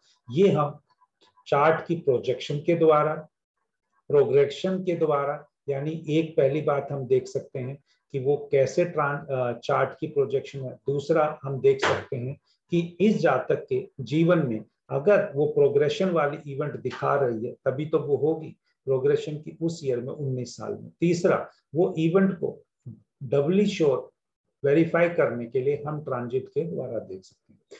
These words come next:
तो Briggunandi Nadi में नेटल chart का आपका projection और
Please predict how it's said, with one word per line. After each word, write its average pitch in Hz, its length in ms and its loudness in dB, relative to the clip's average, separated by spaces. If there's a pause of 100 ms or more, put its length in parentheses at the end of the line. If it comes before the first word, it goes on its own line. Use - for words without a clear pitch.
(200)
तो 156 80 4
Briggunandi 185 640 2
Nadi 143 360 0
में 110 240 -8 (180)
नेटल 139 440 0
chart 139 300 0 (240)
का 143 80 -2
आपका 135 480 -4
projection 127 840 -8 (580)
और 196 300 4